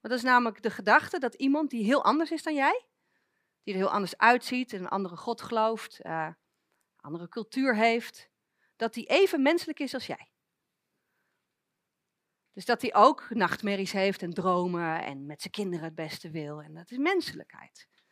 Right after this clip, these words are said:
Dus in, in de menselijkheid zit eigenlijk het verlengde, het is gelijkwaardig ook meteen. Niet gelijk, maar wel gelijkwaardig. Nou, je hoeft nu de krant maar open te staan dat we die ontdekking misschien af en toe moeten herhalen.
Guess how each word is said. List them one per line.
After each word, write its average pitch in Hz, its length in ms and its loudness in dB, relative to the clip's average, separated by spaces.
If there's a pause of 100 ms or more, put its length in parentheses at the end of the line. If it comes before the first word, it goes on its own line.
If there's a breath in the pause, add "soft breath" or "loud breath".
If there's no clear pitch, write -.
(380)
Dus 208 160 -8
in, 262 260 0
in 262 120 0
de 262 60 4
menselijkheid 294 460 6
zit 294 100 -2
eigenlijk 240 320 2
het - 100 -10
verlengde, 294 340 4
het 294 100 -4
is 269 100 -8
gelijkwaardig 208 600 4
ook 151 120 -10
meteen. 151 300 -16 (540)
Niet 381 160 0
gelijk, 381 240 6
maar 320 100 -2
wel 320 100 2
gelijkwaardig. 151 720 -6 (420)
Nou, 160 220 -2
je 226 100 -6
hoeft 262 260 -6
nu 277 160 0
de 240 80 -2
krant 277 220 0
maar 269 120 6
open 269 100 4
te 269 80 -2
staan 247 140 -2
dat 226 120 -14
we 214 80 -20 (160)
die - 280 -8 (100)
ontdekking 269 540 6
misschien 269 320 0
af 233 140 6
en 233 60 -12
toe 262 120 0
moeten 262 260 4
herhalen. 233 600 10